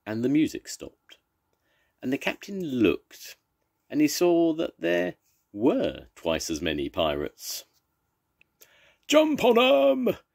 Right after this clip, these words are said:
roared Cutthroat Jake. We've got em where we want em now, boys! And a moment later, the deck of the Black Pig was covered with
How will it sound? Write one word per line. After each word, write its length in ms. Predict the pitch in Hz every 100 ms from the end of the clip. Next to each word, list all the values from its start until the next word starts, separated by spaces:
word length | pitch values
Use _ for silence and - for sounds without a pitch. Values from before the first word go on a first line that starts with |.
| _ _
roared 360 | - 90 73 -
Cutthroat 460 | - - - 85 -
Jake. 380 | 92 87 - _ _ _
We've 280 | 190 233 -
got 180 | 240 -
em 100 | 214
where 140 | 220
we 80 | 214
want 240 | 220 240
em 120 | 220 190
now, 260 | 247 262
boys! 880 | - 302 330 311 285 254 180 - - - _ _ _ _ _ _ _ _ _ _ _ _ _
And 140 | - 80
a 80 | 80
moment 640 | 80 98 123 120 127 -
later, 520 | 90 110 117 - 62 -
the 160 | 76 _ _
deck 300 | 151 127 -
of 60 | 73
the 100 | 76
Black 380 | - 101 _ _
Pig 280 | 67 - _ _ _
was 260 | 147 180 - _ -
covered 420 | 294 - 76 71
with 220 | 82